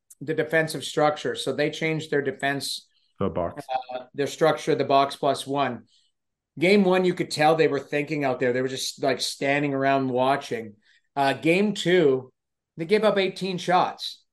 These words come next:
Speaker 1: You know,
Speaker 2: Yeah.
Speaker 1: you need a save. And I, I thought Casey DeSmith was great.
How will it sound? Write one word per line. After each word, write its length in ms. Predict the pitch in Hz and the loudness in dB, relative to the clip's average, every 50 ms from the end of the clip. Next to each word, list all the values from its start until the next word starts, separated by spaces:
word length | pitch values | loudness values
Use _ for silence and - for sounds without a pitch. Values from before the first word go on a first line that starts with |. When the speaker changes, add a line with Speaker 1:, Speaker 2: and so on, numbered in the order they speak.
| _ | _
Speaker 1:
You 120 | - 160 156 | -4 0 0
know, 100 | 156 160 | 2 2
Speaker 2:
Yeah. 80 | 160 156 | 2 2
Speaker 1:
you 80 | 160 | 2
need 180 | 165 185 196 185 | 2 0 0 0
a 40 | 170 | -2
save. 400 | - - 170 160 139 131 131 - | 0 2 2 4 4 2 0 -2
And 160 | 147 151 147 | -4 -4 -2
I, 300 | 160 165 175 185 180 - - - _ _ _ _ _ _ _ - | 0 2 2 2 0 -2 -8 -18 _ _ _ _ _ _ _ 0
I 160 | 147 170 185 | 2 2 4
thought 200 | 208 190 185 180 | 4 4 2 2
Casey 360 | - 185 190 185 190 185 175 | 2 2 0 0 0 -4 -8
DeSmith 500 | 160 156 151 - - 160 165 185 185 175 | -8 -8 -8 -8 -2 2 2 2 2 0
was 180 | 165 170 - - | -2 -4 -4 -4
great. 480 | - 151 156 156 165 - 196 - - | -2 0 2 4 4 2 0 -4 -10